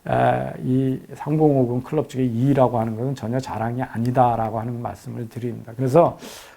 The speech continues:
오늘 결론적으로 말씀드리면, 아, 그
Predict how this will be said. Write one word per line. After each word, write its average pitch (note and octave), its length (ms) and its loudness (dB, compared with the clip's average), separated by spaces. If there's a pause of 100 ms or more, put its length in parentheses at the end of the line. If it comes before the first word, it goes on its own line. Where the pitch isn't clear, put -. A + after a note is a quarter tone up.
(160)
오늘 D#3+ 300 6
결론적으로 D#3 500 4
말씀드리면, B2+ 1300 2 (680)
아, - 640 -2 (120)
그 A#2+ 460 -6